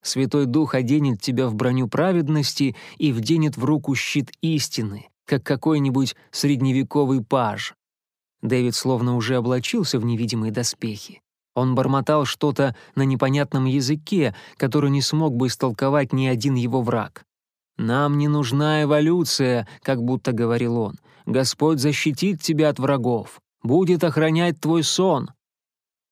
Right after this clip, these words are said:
В этом вопросе баптисты и пятидесятники были едины. Христиане должны вооружаться против сатанинского наступления на нашу страну.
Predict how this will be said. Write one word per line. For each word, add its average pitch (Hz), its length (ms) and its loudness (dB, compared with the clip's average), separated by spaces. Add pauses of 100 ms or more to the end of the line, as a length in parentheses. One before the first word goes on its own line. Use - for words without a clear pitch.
В 110 120 -2
этом 226 320 2
вопросе 220 760 0
баптисты 135 680 0
и 160 200 -2
пятидесятники 143 880 0
были 147 520 2
едины. 117 800 -4 (560)
Христиане 190 640 0
должны 165 420 2
вооружаться 160 680 2
против 151 380 0
сатанинского 143 680 0
наступления 147 760 0
на 143 120 0
нашу 143 260 -2
страну. 135 560 -2